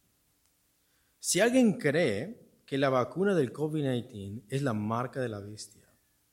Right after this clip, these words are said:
la primera pregunta es esta. ¿Cómo diferencias esta vacuna de la otra o de las otras si es la marca de la bestia?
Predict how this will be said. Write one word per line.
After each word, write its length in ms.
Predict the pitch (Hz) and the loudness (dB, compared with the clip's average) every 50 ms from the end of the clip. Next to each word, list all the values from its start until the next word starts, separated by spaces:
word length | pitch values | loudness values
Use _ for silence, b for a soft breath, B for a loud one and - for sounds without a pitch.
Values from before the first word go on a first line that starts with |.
| _ | _
la 100 | - 113 | -4 -2
primera 300 | 101 127 127 143 170 165 | 0 2 2 4 4 2
pregunta 300 | 135 127 120 127 123 131 | 2 0 -2 -2 -4 -6
es 100 | 117 - | -10 -10
esta. 400 | 127 120 - - - 98 - - b b b b b b b b b _ _ | -12 -12 -14 -14 -18 -20 -20 -20 b b b b b b b b b _ _
¿Cómo 420 | - 175 196 214 214 214 214 214 | 2 4 4 6 6 6 4 4
diferencias 760 | 175 170 147 - - 139 123 131 143 180 202 202 - - 127 | 4 2 -2 -2 -2 0 0 2 2 2 0 0 -2 -2 -2
esta 220 | 139 139 135 - 131 | -2 -2 0 0 0
vacuna 480 | 120 113 110 - - 151 151 151 151 | 0 0 -2 -2 -2 -2 0 0 0
de 100 | 131 123 | 0 -2
la 220 | 113 110 110 110 - | -2 -2 -4 -6 -4
otra 540 | - 156 180 175 - - 92 92 101 151 - _ _ _ _ _ _ _ _ _ _ _ _ _ _ _ _ _ _ _ _ _ _ _ _ _ _ | 0 0 0 0 -2 -6 -12 -12 -14 -16 -20 _ _ _ _ _ _ _ _ _ _ _ _ _ _ _ _ _ _ _ _ _ _ _ _ _ _
o 100 | 120 117 | -2 2
de 80 | 127 | 2
las 220 | 120 117 107 - - | 2 2 2 0 0
otras 640 | - - - - 101 98 101 - - - - _ _ | 0 0 -2 -4 -6 -6 -8 -10 -12 -14 -18 _ _
si 220 | - - - 127 | -18 -10 -6 -4
es 80 | 113 120 | -2 -2
la 80 | 113 | 0
marca 240 | 107 104 101 104 110 | 0 -2 -2 -4 -8
de 80 | 101 95 | -12 -16
la 80 | 98 | -18
bestia? 340 | 104 107 104 - - - _ | -18 -18 -18 -18 -20 -20 _